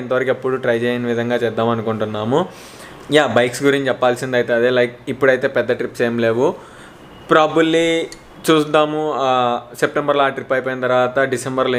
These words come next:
ఇంకొక పెద్ద ట్రిప్, like, ఆ, నార్త్ సైడ్ ఒక ట్రిప్ కాదు, అది బైక్స్ మీద కాదు, like, బైక్స్ కాకుండా వేరేది అడ్వెంచరస్ ఒక ప్లాన్ ఉంది. So, అది డిసెంబర్లో ప్లాన్ చేశాను. ఇంకా మధ్యలో ఖాళీ దొరికింది అక్టోబర్, నవంబర్. So,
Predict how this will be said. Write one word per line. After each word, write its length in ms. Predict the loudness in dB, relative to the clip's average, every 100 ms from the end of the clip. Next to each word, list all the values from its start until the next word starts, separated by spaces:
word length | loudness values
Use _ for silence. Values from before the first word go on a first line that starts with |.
| -2
ఇంకొక 500 | -8 -6 0 2 2 2
పెద్ద 220 | 0 0 0 -2
ట్రిప్, 220 | -6 -2 0
like, 200 | 0 0 -2
ఆ, 60 | -2 -2 0
నార్త్ 220 | -2 0
సైడ్ 140 | 0 2
ఒక 180 | 0 -2 -4 -8
ట్రిప్ 200 | -6 0 2
కాదు, 180 | 2 0 -2
అది 160 | -4 -8 -12 -10 -2 0
బైక్స్ 220 | 0 -4
మీద 100 | -4 0
కాదు, 180 | 0 0 -2 -6 -20 -20 -8 0
like, 160 | 0 -2 -14 -16 -12 -4
బైక్స్ 220 | -2 -2 0
కాకుండా 300 | -2 0 0 2
వేరేది 280 | 2 2 -2
అడ్వెంచరస్ 540 | -2 -6 -2 -2 -2 -2
ఒక 80 | 0 0 0 0 -2 -6 -10 -8 0
ప్లాన్ 220 | 0 0
ఉంది. 140 | -4 -4
So, 100 | 0 0 0
అది 180 | 0 -2 -4
డిసెంబర్లో 400 | -6 -4 0 0 0
ప్లాన్ 180 | -2 -2
చేశాను. 320 | -4 -2 -2 -2 -4 -18 -12 -4
ఇంకా 100 | 0 2
మధ్యలో 260 | 2 2 2 2
ఖాళీ 200 | 0 0 -2
దొరికింది 300 | -4 -4 -2 -2
అక్టోబర్, 340 | 0 0 -2 -2
నవంబర్. 340 | -4 -2 -2
So, 100 | 0